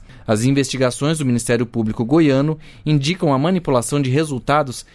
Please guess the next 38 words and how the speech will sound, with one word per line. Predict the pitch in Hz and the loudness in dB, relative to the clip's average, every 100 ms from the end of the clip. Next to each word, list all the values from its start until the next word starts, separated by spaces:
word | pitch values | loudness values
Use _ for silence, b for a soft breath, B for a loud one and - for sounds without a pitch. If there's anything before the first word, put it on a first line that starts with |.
| b 135 | b -4
em | |
seis | 135 185 208 | 0 0 0
partidas | - 156 - 165 165 | 0 -2 -2 -2 -2
do | 151 | 0
campeonato | 185 190 175 135 143 - | 0 0 0 0 0 -2
do | 139 | 0
ano | 143 | 0
passado. | 151 156 - 135 123 120 - b b | 0 -2 0 0 0 -2 -10 b b
Dois | 135 185 226 | 2 2 2
jogos | 156 123 117 | 2 0 0
do | 120 165 | -2 0
Santos | - 160 180 190 | 2 0 0 -4
estariam | 180 - 156 143 | -4 0 0 0
envolvidos. | 151 165 147 120 107 101 - - - | 0 0 0 0 -2 -4 -12 -12 0
Numa | 123 123 | 2 2
partida | 131 123 120 | 0 0 -2
contra | 120 120 113 123 | 0 -2 0 2
o | |
Avaí, | 127 135 160 139 190 b - | 2 2 0 0 -6 b -2
em | 123 | 0
novembro | 156 160 127 120 113 | 2 2 2 0 0
de | 110 160 | -2 2
dois | 165 120 | 2 2
mil | 113 | 2
e | 107 | 2
vinte | 117 117 | 0 0
e | |
dois, | 156 143 156 - b b | 2 2 2 0 b b
um | 131 | 0
jogador | 131 139 123 117 | 2 2 2 0
do | 127 | 0
clube | 127 113 | 0 0
paulista | 110 160 135 170 - | 2 2 2 0 0
deveria | 131 127 131 160 | -2 0 2 0
tomar | 160 131 139 | 0 0 0
um | 156 | 0
cartão | 143 120 147 156 | -2 0 0 0
amarelo. | 156 120 107 101 95 | 0 0 0 -4 -8